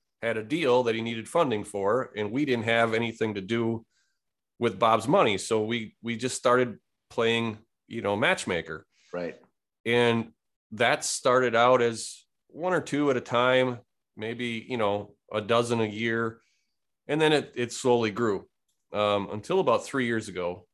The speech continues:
Speaker 1: And then it was,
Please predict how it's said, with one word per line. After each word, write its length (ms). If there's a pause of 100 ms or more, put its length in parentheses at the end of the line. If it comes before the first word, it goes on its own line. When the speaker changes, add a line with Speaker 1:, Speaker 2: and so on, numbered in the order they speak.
(120)
Speaker 1:
And 260
then 380 (1600)
it 100
was, 460